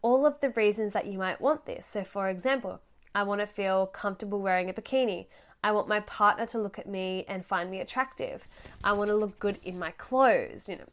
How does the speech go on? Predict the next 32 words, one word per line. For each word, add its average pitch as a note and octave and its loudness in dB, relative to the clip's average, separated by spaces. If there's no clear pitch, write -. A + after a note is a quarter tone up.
et F#3+ -6
cetera, - 2
et - -10
cetera. - -16
If C4 -4
you E4+ 10
have C#4 8
written A#3+ 2
down A3+ 6
your A3 4
goal, A#3 6
then G#3+ 4
write G#3 6
down D4+ 2
what A3 2
feelings G#3 2
you G3 -6
want F#3 -4
to G#3+ -10
come F#3 -4
along F3+ -2
with F#3 -6
this G#3 -6
goal. A#3+ 8
For G#3+ -6
example, F3 -8
happiness, B3 2
confidence, A3 0
health, A#3 2
empowerment, A3 2
embodiment, A3 2
sexiness, A3+ -2